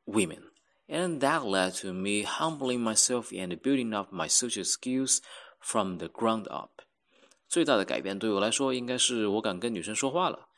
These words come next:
我原来是个很内向的人，对于女生也完全没有任何说话技巧，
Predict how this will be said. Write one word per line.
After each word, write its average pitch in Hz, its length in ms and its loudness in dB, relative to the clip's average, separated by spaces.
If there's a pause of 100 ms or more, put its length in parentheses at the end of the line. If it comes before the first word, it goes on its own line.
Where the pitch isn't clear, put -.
(300)
我 175 100 -2
原 180 160 2
来 202 100 2
是 110 200 4
个 92 160 -2
很 76 240 -10
内 131 180 0
向 87 180 -2
的 78 120 -6
人， - 240 -8 (340)
对 113 160 0
于 113 120 0
女 92 200 -2
生 123 400 -2
也 90 140 -6
完 87 180 -4
全 95 160 -6
没 101 120 -4
有 90 140 2
任 104 180 -2
何 92 180 -6
说 110 180 -4
话 113 100 0
技 123 100 -4
巧， - 340 -4